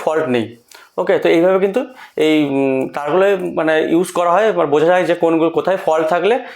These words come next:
এইভাবে কিন্তু পরীক্ষা করা হয়, ঠিক আছে। তো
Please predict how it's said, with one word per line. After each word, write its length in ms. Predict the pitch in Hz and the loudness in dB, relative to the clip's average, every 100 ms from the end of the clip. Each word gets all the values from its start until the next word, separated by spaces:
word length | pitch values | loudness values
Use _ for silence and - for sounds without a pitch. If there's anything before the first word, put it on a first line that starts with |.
| - | -6
এইভাবে 180 | 147 160 160 | -2 0 0
কিন্তু 120 | 208 220 | -2 -2
পরীক্ষা 220 | 156 160 123 | -2 0 2
করা 120 | 117 | 2
হয়, 120 | 110 107 _ _ - - - - - - | 0 -4 _ _ -20 -20 -20 -20 -20 -6
ঠিক 120 | 214 214 | 0 0
আছে। 120 | 131 - - _ _ _ _ _ _ _ _ - - - - | 0 -6 -20 _ _ _ _ _ _ _ _ -20 -16 -16 -8
তো 60 | 196 | 0